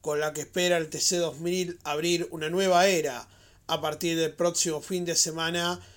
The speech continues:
en el marco de los doscientos kilómetros de Buenos Aires. Es la bala de plata el T C dos mil, es la chance de encontrar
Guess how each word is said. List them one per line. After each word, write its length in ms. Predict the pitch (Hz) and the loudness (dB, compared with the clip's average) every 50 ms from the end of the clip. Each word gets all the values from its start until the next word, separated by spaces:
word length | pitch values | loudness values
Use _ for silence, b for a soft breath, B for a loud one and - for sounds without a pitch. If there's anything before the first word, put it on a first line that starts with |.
| B B B | B B B
en 140 | - 165 160 | -4 0 2
el 100 | 156 156 | 2 2
marco 460 | 160 170 175 175 170 165 - 170 160 | 2 2 2 2 2 0 0 0 0
de 60 | 156 | 0
los 100 | 147 143 | -2 -2
doscientos 520 | 151 151 - - - 175 165 160 151 151 - | -2 0 0 0 0 0 -2 -4 -6 -6 -6
kilómetros 540 | - 160 151 156 156 151 143 139 147 139 143 | -6 -6 -4 -4 -4 -4 -6 -6 -6 -8 -6
de 80 | 143 | -6
Buenos 400 | 139 135 139 135 139 131 - - | -6 -6 -6 -6 -4 -2 -2 -2
Aires. 600 | 151 127 117 117 120 117 117 113 110 - - - B B B B B B B B - | -2 -4 -8 -10 -10 -10 -10 -8 -8 -8 -8 -10 B B B B B B B B 0
Es 160 | 180 185 185 | 2 4 6
la 100 | 190 180 | 6 8
bala 240 | 196 208 208 196 185 | 8 8 8 8 8
de 140 | 175 165 | 8 6
plata 440 | 160 - 214 202 180 170 - - 139 | 4 4 6 6 6 6 6 0 -6
el 140 | 139 139 139 | -6 -6 -8
T 140 | 139 135 135 | -8 -4 -2
C 180 | - - 151 | 0 0 0
dos 240 | 139 135 135 120 123 | -2 -4 -8 -10 -10
mil, 300 | 143 147 127 123 123 131 | -12 -10 -10 -8 -6 -2
es 400 | 156 175 180 180 175 - - - b b b b b b b b b - | 0 0 0 2 0 0 -2 -4 b b b b b b b b b -2
la 240 | 160 165 165 165 - | 0 2 2 2 4
chance 560 | - - 220 226 226 226 - - - 214 196 | 8 8 8 8 8 6 6 6 8 8 6
de 180 | 185 180 175 | 6 4 2
encontrar 920 | 170 170 160 - 170 160 160 160 - 202 202 208 214 220 220 233 233 233 | 2 0 0 0 0 0 0 0 4 6 8 10 10 10 10 8 6 2